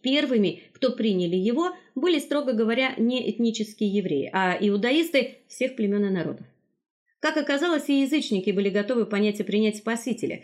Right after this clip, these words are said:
стоило обратиться к ним на языке мировой религии и сказать, что перед этим Богом нет иудеев и эллинов,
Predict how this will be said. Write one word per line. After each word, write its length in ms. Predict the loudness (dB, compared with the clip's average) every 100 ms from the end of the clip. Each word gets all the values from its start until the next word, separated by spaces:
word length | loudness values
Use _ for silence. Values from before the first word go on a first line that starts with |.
| -18
стоило 340 | -4 0 2 2
обратиться 460 | 0 0 -2 -2
к 60 | 0
ним 160 | 2
на 80 | 2
языке 500 | 0 0 0 0 0
мировой 440 | 2 2 4 2 2
религии 580 | 2 2 2 0 -2 -6
и 80 | -6
сказать, 480 | -2 -2 0 -2 -4 -6
что 180 | -4
перед 240 | 0 0 2
этим 300 | 0 0 2
Богом 400 | 0 0 -2 -2
нет 360 | 0 2 0 -2
иудеев 560 | 0 2 2 2 2 0
и 240 | -2 0
эллинов, 360 | 0 -2 -6